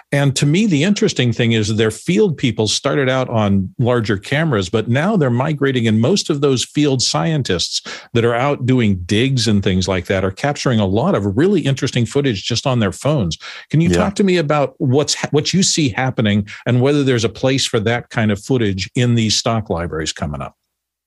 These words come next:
Speaker 2: Yeah, I'm, I'm glad you asked that. And this is, you know, this is my iPhone. This is an iPhone Pro Max, uh, thirteen. I've been shooting professionally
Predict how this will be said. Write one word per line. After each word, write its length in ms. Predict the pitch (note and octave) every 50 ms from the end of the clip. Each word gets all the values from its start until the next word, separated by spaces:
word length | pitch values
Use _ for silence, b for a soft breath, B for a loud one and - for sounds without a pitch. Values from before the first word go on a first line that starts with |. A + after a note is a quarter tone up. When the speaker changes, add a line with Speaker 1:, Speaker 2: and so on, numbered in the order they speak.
| _ _ _ - -
Speaker 2:
Yeah, 280 | E2 F2+ F2+ F#2 F2+
I'm, 180 | F2 F2 F2 -
I'm 220 | F2+ F#2 E2+ E2+ D#2
glad 280 | - E2 E2 E2 E2
you 100 | F2 F2
asked 240 | F2+ F2+ F2+ - -
that. 200 | - D2+ C#2 D2
And 100 | D#2 D#2+
this 240 | F2 E2+ - - -
is, 240 | F2+ E2 D#2 E2 -
you 100 | - G2
know, 140 | E2+ D#2+ D#2
this 140 | E2 D#2 -
is 80 | -
my 340 | E2 D#2 D2 D2+ D2+ D#2 D#2+
iPhone. 680 | D#2 - - E2 D#2 D#2 D#2 D2+ D2+ D2+ D2+ D2+ D2 D2+
This 100 | D#2+ -
is 60 | -
an 60 | D#2
iPhone 480 | D2 D2+ D2 - - D#2 D2 D2+ D2+ D2
Pro 220 | - - D#2+ D#2
Max, 500 | D2+ D2+ D2+ D#2 D2+ - - - - -
uh, 280 | - D#2 D2 D2 D2 -
thirteen. 540 | - - F2+ D#2+ C#2+ - - - E2 D2+ D#2
I've 100 | D#2 E2+
been 100 | F#2 F2+
shooting 300 | - - - F2+ E2 D2+
professionally 840 | - D#2+ - - - F2 F2 - - - F#2 E2+ D2+ D2 D2 D2+